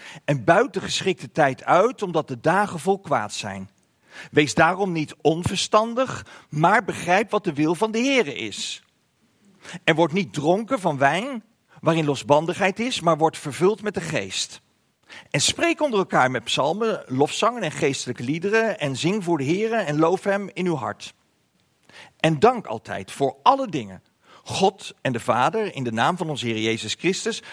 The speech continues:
Wees elkander onderda-, wees elkaar onderdanig in de vreze Gods. Hij begint dit hoofdstuk, eh, als je je Bijbel open hebt, moet je maar kijken.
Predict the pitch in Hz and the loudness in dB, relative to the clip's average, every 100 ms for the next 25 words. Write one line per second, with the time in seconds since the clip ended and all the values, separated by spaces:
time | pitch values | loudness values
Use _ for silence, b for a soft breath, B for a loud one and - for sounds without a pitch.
0 | B - 165 208 175 - 170 175 135 - | B 0 2 2 0 -2 -2 -2 -8 -8
1 | 135 117 127 147 165 - 143 127 120 - | -4 0 2 2 0 -2 -4 -2 -6 -4
2 | 185 208 202 143 123 117 135 156 165 - | -2 0 -2 -4 -4 0 2 2 -2 -6
3 | - b b _ - 117 101 - 120 139 | -16 b b _ -6 -4 -6 -4 0 0
4 | 139 143 143 _ _ _ _ _ _ _ | -2 -8 -10 _ _ _ _ _ _ _
5 | - - 92 - - - - _ _ _ | -14 -8 -8 -8 -10 -10 -14 _ _ _
6 | _ _ _ _ _ _ - _ _ _ | _ _ _ _ _ _ -20 _ _ _
7 | _ - - - B B B 139 131 - | _ -20 -20 -20 B B B 0 0 -4
8 | - 294 254 147 113 - 101 101 - - | -4 -4 -6 -6 -6 -6 -6 -6 -8 -6
9 | 196 - - _ _ _ B B B - | -6 -8 -18 _ _ _ B B B -20
10 | - - - 147 127 131 135 127 113 - | -20 -16 -2 0 0 -2 0 0 0 0
11 | 254 233 131 120 143 - - 131 139 131 | 0 0 -4 -2 -2 -6 -8 -4 0 -2
12 | - 190 233 - 131 | -2 -2 -2 -2 -4